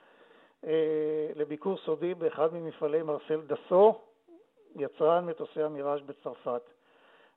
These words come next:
לימים סיפר קרת על קורות אותו לילה. "באולמות הענקיים ראינו קווי ייצור של מטוסי קרב. בשבילי", אמר, "הכל היה ג'ונגל מסובך כל כך."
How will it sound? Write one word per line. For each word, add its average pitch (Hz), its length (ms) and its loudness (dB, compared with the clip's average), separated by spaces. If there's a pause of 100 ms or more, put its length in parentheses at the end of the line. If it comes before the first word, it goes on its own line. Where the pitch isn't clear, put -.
לימים 190 640 0 (120)
סיפר 165 320 2
קרת 165 500 -6
על 147 240 -2 (100)
קורות 175 440 6
אותו 147 280 2
לילה. 131 400 -2 (1300)
"באולמות 156 540 6
הענקיים 185 720 2
ראינו 175 320 2
קווי 180 340 0
ייצור 180 540 -6
של 160 280 2
מטוסי 151 520 -4
קרב. 135 400 -2 (640)
בשבילי", 190 800 -6 (880)
אמר, 139 440 4 (220)
"הכל 170 360 4
היה 170 220 2 (100)
ג'ונגל 165 320 -6
מסובך 156 840 -2
כל 139 220 -8
כך." - 340 -10